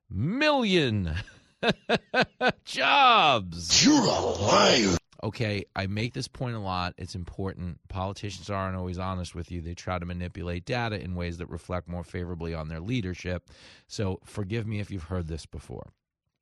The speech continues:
Speaker 1: Joe Biden has not created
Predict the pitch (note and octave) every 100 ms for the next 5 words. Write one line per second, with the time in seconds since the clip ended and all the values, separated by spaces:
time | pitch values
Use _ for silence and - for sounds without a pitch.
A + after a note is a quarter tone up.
0 | _ _ _ _ _ _ _ - - A#2
1 | D#3 C3+ A2+ G2+ F2+ G2 - G2 F2 F#2+
2 | F#2+ - A2 A2 B2+ D3+ - G#2